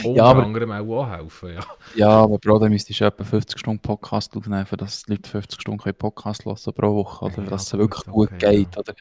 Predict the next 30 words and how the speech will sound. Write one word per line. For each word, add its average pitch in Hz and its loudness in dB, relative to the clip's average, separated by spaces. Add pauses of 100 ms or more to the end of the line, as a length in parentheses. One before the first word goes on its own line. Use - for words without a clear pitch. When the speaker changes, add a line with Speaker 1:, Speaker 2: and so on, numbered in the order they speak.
(340)
Speaker 1:
Eine - -12
Stunde, 110 0
Speaker 2:
Das - -10
Speaker 1:
eine 107 -6
Speaker 2:
ist - -8
Speaker 1:
Stunde 104 -6
Podcast - -6
längt 98 -6
nicht 113 -4
so 107 -4
viel 107 -4
weit 107 0
her. 107 0
Speaker 2:
Nee. 98 -10 (1600)
Speaker 1:
Aber, 104 -6
ähm, 98 -4
ich, 107 -6
ich, 107 -6 (1300)
ich, 110 -12 (440)
das - -8
Beste 156 2
ist, 139 -6
gegen 104 -8
die 101 -10
Wintermut 107 -6
ist - -20
ein - -12
neuer 92 -10
Job - -16
anfangen. - -18